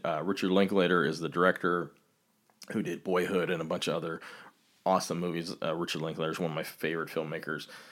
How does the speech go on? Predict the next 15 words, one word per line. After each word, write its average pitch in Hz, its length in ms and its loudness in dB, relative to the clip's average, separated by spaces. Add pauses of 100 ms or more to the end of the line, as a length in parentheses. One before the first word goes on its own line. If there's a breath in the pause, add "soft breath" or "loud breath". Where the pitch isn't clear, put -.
(160 loud breath)
Uh, 85 340 4
so 87 440 4
if - 200 -4
you've 95 140 -8
never 123 480 4
seen 101 300 0
Before 90 300 0
Sunrise, 78 960 0
uh, 73 320 -2
I 104 140 12
would 95 160 8
highly 113 640 6
recommend 82 500 2
this 82 160 -2
movie 82 320 -2